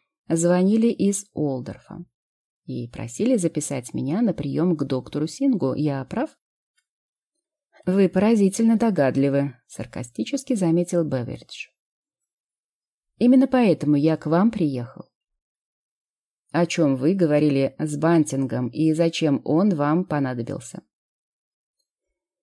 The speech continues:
«Я хотел уточнить у него некоторые подробности работы их клиники с телами, которые к ним поступают», объяснил Дронго. «Доктор Синг рассказал мне, что иногда к ним поступают тела без каких-либо органов.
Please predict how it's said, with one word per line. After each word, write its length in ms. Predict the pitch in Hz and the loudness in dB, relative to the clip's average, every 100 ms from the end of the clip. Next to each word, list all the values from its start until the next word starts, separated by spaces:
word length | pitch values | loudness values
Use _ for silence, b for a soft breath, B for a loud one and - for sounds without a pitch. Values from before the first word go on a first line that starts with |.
| _ _ _ _ _ | _ _ _ _ _
«Я 300 | - 202 233 | 0 2 4
хотел 380 | 226 220 214 226 | 2 0 2 2
уточнить 500 | 214 202 - 202 180 | 4 2 2 0 0
у 40 | 175 | 2
него 200 | 190 247 | 4 6
некоторые 460 | 240 233 196 175 | 4 4 2 2
подробности 640 | 165 143 175 214 175 - 151 | 2 2 2 2 0 0 -2
работы 460 | 147 156 240 269 | -2 0 0 2
их 300 | 262 214 196 | 2 0 -2
клиники 640 | - 196 208 226 226 208 214 | -2 2 6 6 4 2 0
с 100 | - | -4
телами, 460 | - 277 240 151 127 | -4 0 2 2 0
которые 420 | 143 139 147 135 | -4 -4 -2 -2
к 120 | - | 0
ним 180 | 147 196 | 0 2
поступают», 720 | 170 - 120 117 95 - - _ _ _ | -2 -4 -6 -6 -6 -10 -18 _ _ _
объяснил 520 | - 143 139 143 208 214 | -6 -2 -2 -4 -4 -2
Дронго. 500 | 139 120 117 123 156 _ _ _ _ _ | -4 -6 -8 -10 -14 _ _ _ _ _
«Доктор 400 | 170 185 - - | 0 0 0 -4
Синг 400 | 127 - 165 196 170 | -4 0 0 0 -2
рассказал 640 | - 170 - - 202 185 143 | 0 0 0 -2 0 2 0
мне, 220 | 131 131 | 0 -4
что 220 | 127 - | -6 -6
иногда 500 | 135 156 170 180 277 | -2 0 0 0 -2
к 120 | 294 | 0
ним 140 | 214 247 | 2 2
поступают 720 | 180 - 151 160 156 131 - | 0 -6 -6 -2 -2 -4 -10
тела 380 | - 139 180 254 | -8 -4 -2 -2
без 180 | 170 | -2
каких-либо 600 | - 139 - 131 143 170 226 | -4 -8 -8 -8 -4 -2 -2
органов. 640 | - 196 127 127 104 - | -2 -2 -2 -4 -4 -10